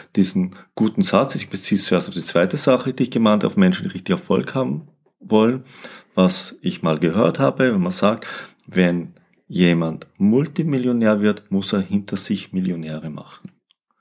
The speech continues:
Und dem wohnt eine große Wahrheit inne. Und das muss man auf alles beziehen. Wenn du also selber wachsen willst, dann musst du jemanden an den Ort bringen, von dem du weiter wächst.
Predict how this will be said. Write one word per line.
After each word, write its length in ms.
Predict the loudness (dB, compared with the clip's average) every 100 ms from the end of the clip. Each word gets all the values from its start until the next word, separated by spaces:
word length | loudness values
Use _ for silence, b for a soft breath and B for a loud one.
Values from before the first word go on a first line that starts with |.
| b b b b
Und 160 | -4 2
dem 160 | 4
wohnt 160 | 4 2
eine 80 | -2
große 400 | -4 -6 -4 -2
Wahrheit 340 | 0 -2 -6
inne. 280 | -8 -10 -14 B B B
Und 140 | -2 0
das 300 | 0 -2 -16 b b _ _ _
muss 220 | 0 0
man 140 | 2 0
auf 240 | -2 -2
alles 320 | 2 2 0
beziehen. 560 | -8 -12 -10 -8 -8 -12 B B B -4
Wenn 280 | 0 0 0
du 140 | -2
also 300 | 0 0 -2
selber 480 | -2 -2 0 -2 0
wachsen 500 | -2 -2 -8 -8 -6
willst, 460 | -4 -6 -8 -14 -20 B B B -2
dann 180 | 2 4
musst 380 | 4 0 -2
du 240 | 0 0 -2 _
jemanden 840 | -6 0 4 4 2 -2 -2 -2 -2
an 260 | -2 -2
den 200 | -2 -4
Ort 300 | -4 -6 -10
bringen, 560 | -4 2 2 2 -2 -6 B B
von 280 | 0 2
dem 220 | 4 2 2
du 140 | 2
weiter 400 | 2 2 -2 -4
wächst. 400 | -6 -10 -14